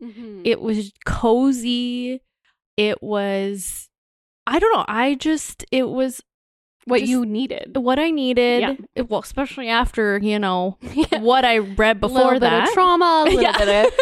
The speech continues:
Speaker 1: of
Speaker 2: <laughs>
Speaker 1: lattes.
Speaker 2: Yeah, it was a nice, you know, a little mix for the past couple weeks. Um,
Speaker 1: That's how I do it.
Speaker 2: <laughs>
Speaker 1: You
Speaker 2: Yeah.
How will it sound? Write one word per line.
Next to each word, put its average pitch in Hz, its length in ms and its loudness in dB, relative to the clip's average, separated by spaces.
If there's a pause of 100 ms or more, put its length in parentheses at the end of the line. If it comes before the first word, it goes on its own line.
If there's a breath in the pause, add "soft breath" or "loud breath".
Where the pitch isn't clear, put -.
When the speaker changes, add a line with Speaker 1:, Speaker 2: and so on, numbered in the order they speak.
(380)
Speaker 1:
of 294 220 0
Speaker 2:
<laughs> - 60 -20
Speaker 1:
lattes. 339 1200 2
Speaker 2:
Yeah, 254 200 2
it 302 60 4
was 339 140 0
a 403 80 0
nice, 440 380 2 (240)
you 349 140 -4
know, 330 240 4
a 330 40 2
little 392 260 2
mix - 500 -4
for - 340 -14
the 269 80 -10
past 294 360 0
couple 277 340 -2
weeks. - 540 -6
Um, 254 320 2
Speaker 1:
That's 302 180 2
how 440 140 4
I 240 180 2
do 240 200 2
it. 202 240 0
Speaker 2:
<laughs> 226 40 6
Speaker 1:
You 403 160 6
Speaker 2:
Yeah. 381 60 2